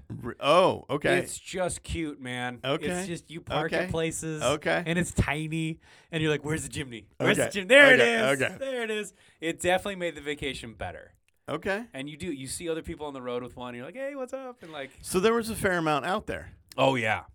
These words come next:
Speaker 1: Oh, okay. And they
Speaker 2: It's,
Speaker 1: weren't all rentals.
Speaker 2: it's
Speaker 1: They
Speaker 2: heavy
Speaker 1: were
Speaker 2: in the rental scene.
Speaker 1: Oh, okay.
Speaker 2: It is heavy in
Speaker 1: Okay.
Speaker 2: the rental
Speaker 1: Okay.
Speaker 2: scene.
Speaker 1: All right.
Speaker 2: Um,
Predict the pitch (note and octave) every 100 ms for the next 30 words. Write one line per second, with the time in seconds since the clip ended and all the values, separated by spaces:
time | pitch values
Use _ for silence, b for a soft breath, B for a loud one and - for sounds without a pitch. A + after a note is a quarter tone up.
0 | _ C#3+ D#3+ B2+ - D3 B2 B2+ D3 B2+
1 | B2+ A#2 C3+ G2+ D2+ C#3+ D3 - E3 D#3+
2 | E3 C#3 B2+ A#2+ A2 G2+ F2 - _ -
3 | A#2 C3 A#2 C#3+ D#3 B2 A2 - G#2+ A2+
4 | C3 A2+ A2+ G2+ G2+ F#2 B2 A#2+ A2+ -
5 | _ b b A2+ A2+ A2+ G#2 G2+ G2 F#2+
6 | F2+